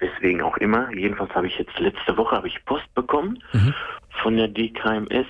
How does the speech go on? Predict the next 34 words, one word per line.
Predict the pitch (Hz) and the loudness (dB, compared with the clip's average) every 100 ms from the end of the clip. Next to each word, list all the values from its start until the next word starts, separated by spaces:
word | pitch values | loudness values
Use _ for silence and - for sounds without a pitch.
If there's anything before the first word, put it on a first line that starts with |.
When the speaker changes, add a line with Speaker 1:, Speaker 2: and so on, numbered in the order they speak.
| - _ | -6 _
Speaker 1:
und, | - 101 101 104 - - - | -2 0 0 -4 -8 -8 0
ähm, | 98 95 95 - _ _ _ _ _ - | 2 2 0 -6 _ _ _ _ _ -18
da | - - 78 - | -4 0 0 0
hat | 101 - | -4 -4
sich | 95 - 92 | -8 -6 -8
die | 90 | -4
Spenderin | 87 - 98 101 101 95 | -2 0 0 0 0 0
dann | 92 180 | 0 0
halt | 92 95 - - | 2 0 -2 -2
sehr | 92 | 0
herzlich | 98 - 95 92 | 2 0 -4 -2
dafür | 87 - 80 | -2 -2 -4
bedankt | 85 98 113 143 - | 0 0 0 -2 -4
und | 101 90 - | -8 -6 -4
Speaker 2:
Ach. | 107 98 - - - | -2 -2 -4 -8 -4
Speaker 1:
fand | 101 101 | -2 0
das | 92 92 | -2 -4
sehr | 82 80 | -4 -4
großartig | - 117 147 120 127 127 - | 0 0 0 -4 -4 -4 -2
von | 113 113 | 0 2
mir, | 107 | 2
dass | 90 | 0
ich | 87 | -2
das | 87 - | -4 -2
gemacht | - 85 233 - | -2 0 0 0
hab, | 131 - - - - - - - - | -4 -4 -12 -14 -12 -8 -6 -8 -8
obwohl | - - - 107 101 | -8 -6 0 2 2
wir | 101 | -2
uns | 95 | -2
auch | 87 - | -4 -2
gar | 87 | -2
nicht | 78 - - | -2 -6 -2
kennen. | 110 131 139 | 0 0 -2
Und | 135 98 95 | -4 -4 -4